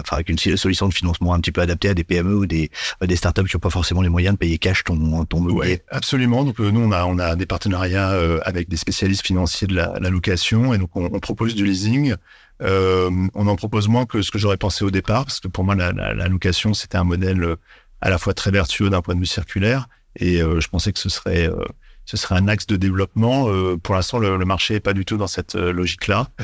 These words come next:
Speaker 1: Et
Speaker 2: Enfin, sauf difficulté de trésorerie qui permet d'étaler les paiements. Mais l'idée de dire, en fait, euh, j'achète pas, mais je loue et je fais un peu évoluer aussi mes espaces en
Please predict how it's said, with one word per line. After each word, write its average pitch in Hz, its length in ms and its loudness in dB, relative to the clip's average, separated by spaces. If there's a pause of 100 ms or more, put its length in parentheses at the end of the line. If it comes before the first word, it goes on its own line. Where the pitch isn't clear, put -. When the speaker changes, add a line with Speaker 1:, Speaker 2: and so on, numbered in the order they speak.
Speaker 1:
Et 110 60 -2
Speaker 2:
Enfin, 95 180 2 (520)
sauf - 360 0
difficulté 101 480 0
de 101 60 0
trésorerie 98 560 2
qui - 140 -10
permet 98 240 0
d'étaler 104 320 0
les 98 80 2
paiements. 117 400 2 (380)
Mais 110 120 4
l'idée 117 240 4
de 110 80 0
dire, 117 180 4
en 104 80 4
fait, 117 300 -2
euh, 90 240 4
j'achète 92 340 0
pas, 110 200 2
mais 104 120 4
je 92 140 2
loue 110 340 2 (400)
et 95 120 -2
je - 120 -2
fais 107 100 0
un 95 120 2
peu 104 140 2
évoluer 101 320 4
aussi 98 240 0
mes 85 160 2
espaces 98 480 0
en 92 60 -8